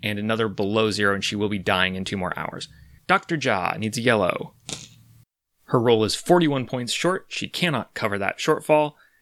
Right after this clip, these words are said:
Her feeble agility drops to shift zero. She, too, is unconscious and cannot move. That's half the team.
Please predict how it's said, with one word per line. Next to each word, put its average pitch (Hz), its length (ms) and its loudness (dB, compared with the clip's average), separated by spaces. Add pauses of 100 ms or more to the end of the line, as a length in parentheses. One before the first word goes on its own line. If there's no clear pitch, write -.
(560)
Her 123 180 0
feeble 131 320 6
agility 117 360 0
drops 104 320 0
to 107 100 -6
shift - 300 -4
zero. 160 420 -2
She, 127 280 -2
too, 185 340 -2
is 131 140 -4
unconscious 131 540 -2
and 123 80 -2
cannot 117 300 -2
move. 98 280 -6 (240)
That's - 180 -10
half 127 240 -10
the - 80 -10
team. - 300 -12